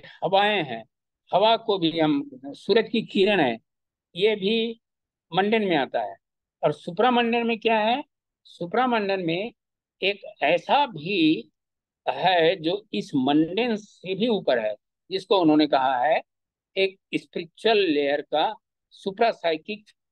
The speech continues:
एक faculty है, जो मनुष्य उसको समझता है और मनुष्य उसको जानता भी है,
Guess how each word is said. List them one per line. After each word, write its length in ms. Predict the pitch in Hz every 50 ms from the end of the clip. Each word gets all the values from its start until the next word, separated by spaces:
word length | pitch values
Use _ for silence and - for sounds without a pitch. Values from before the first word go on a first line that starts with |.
| _ _ -
एक 260 | 185 185 190 - - -
faculty 420 | 165 156 - 160 147 143 - 202
है, 120 | 175 165
जो 100 | 175 185
मनुष्य 340 | 147 135 170 226 226 - 220
उसको 180 | - - - 175
समझता 440 | - - 160 147 135 - - 123 107
है 80 | 95 - _ _ _ _ _ _ _ _ _ _ _ _ _ _ _ _ _ _ -
और 160 | 156 180 180
मनुष्य 420 | 135 127 156 214 254 233 - 220
उसको 200 | 170 156 - 202
जानता 460 | 180 160 143 139 151 156 151 - 170 156
भी 220 | 135 127 117 104
है, 140 | 101 95